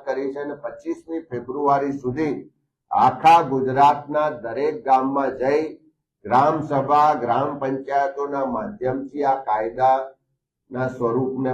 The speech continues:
બદલે જે યોજનામાં ડાયલ્યુટ કરવાનો પ્રયત્ન થઈ રહ્યો છે એનો વિરોધ કરવામાં આવશે, એના વિરોધ માટેના ઠરાવો કરવામાં આવશે. જિલ્લા કક્ષાએ, તાલુકા કક્ષાએ, ગ્રામ કક્ષાએ બધી જ જગ્યાએ લોક જાગૃતિ લાવી જે ભારતીય જનતા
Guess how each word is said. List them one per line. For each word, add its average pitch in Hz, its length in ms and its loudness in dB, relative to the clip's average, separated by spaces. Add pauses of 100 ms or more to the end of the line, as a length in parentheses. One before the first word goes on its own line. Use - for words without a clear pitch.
બદલે 123 320 -2
જે 120 120 0 (120)
યોજનામાં 147 720 2
ડાયલ્યુટ 135 500 0
કરવાનો 127 420 -2 (200)
પ્રયત્ન 117 340 -6 (140)
થઈ 117 180 -6
રહ્યો 120 220 0
છે 120 140 -8
એનો 117 160 -6 (120)
વિરોધ 107 400 -6
કરવામાં 131 460 -2
આવશે, 131 340 -6
એના 123 240 -8
વિરોધ 113 420 -6
માટેના 117 460 -8
ઠરાવો 113 500 0
કરવામાં 135 460 2
આવશે. 147 240 -2 (580)
જિલ્લા 147 360 6
કક્ષાએ, 147 600 0 (160)
તાલુકા 139 480 2
કક્ષાએ, 135 560 -4
ગ્રામ 147 380 0
કક્ષાએ 131 500 -4
બધી 160 320 4
જ 160 220 -2
જગ્યાએ 143 400 2
લોક 139 260 0
જાગૃતિ 131 540 0
લાવી 127 400 4 (580)
જે 156 180 4
ભારતીય 135 560 4
જનતા 135 380 2